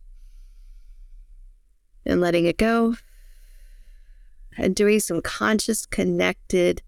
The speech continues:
and we didn't even talk yet the difference between just mindful breathing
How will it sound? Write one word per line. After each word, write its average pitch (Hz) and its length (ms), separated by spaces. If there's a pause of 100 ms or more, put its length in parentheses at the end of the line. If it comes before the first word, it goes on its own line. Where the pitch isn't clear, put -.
(240)
and 185 100
we 196 100
didn't 226 160
even 185 180
talk - 300
yet 175 120
the - 80
difference - 420
between 165 640 (380)
just - 220
mindful 196 440
breathing 180 840